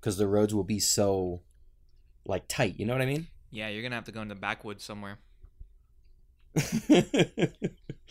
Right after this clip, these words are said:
Speaker 2: Gonna have to, yeah.
Speaker 1: E-, everything's just gonna be so programmed perfect,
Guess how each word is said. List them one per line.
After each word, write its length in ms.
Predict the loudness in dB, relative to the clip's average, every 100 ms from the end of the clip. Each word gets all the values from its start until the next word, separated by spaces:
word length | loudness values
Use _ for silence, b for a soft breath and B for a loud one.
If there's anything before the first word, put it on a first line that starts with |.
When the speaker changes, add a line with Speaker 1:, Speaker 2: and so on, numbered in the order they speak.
| B B B B B _ -20
Speaker 2:
Gonna 140 | -16
have 220 | -16 -16 -16
to, 280 | -12 -12 -14 -20 -20 _ -20 -20 -20 -20 -18
yeah. 220 | -16 -16 -18 -20 -16 -8
Speaker 1:
E-, 40 |
everything's 460 | -6 -2 -2 0 -2
just 140 | 0
gonna 120 | 0
be 100 | 0 0
so 180 | 0
programmed 720 | -2 0 2 2 0 -4 -6 -10 -8
perfect, 440 | -6 -2 -2 -2